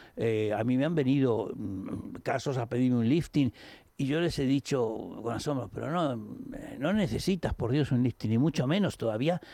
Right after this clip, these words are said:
no va a lucir. Esto es como si tienes hormiguitas en el jardín y pones una bomba para".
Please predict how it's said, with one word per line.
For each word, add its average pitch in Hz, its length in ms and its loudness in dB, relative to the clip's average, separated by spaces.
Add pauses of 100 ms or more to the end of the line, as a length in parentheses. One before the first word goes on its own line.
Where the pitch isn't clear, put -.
(180)
no 156 240 4
va 165 80 6
a 135 40 4
lucir. 120 440 2 (280)
Esto 131 320 0
es 139 160 -2
como 139 500 2
si 117 160 0
tienes 135 300 0
hormiguitas 131 560 2
en 127 80 0
el 117 60 -2
jardín 139 360 0
y 135 80 4
pones 117 300 -2
una 117 140 2
bomba 143 360 2
para". 101 520 -2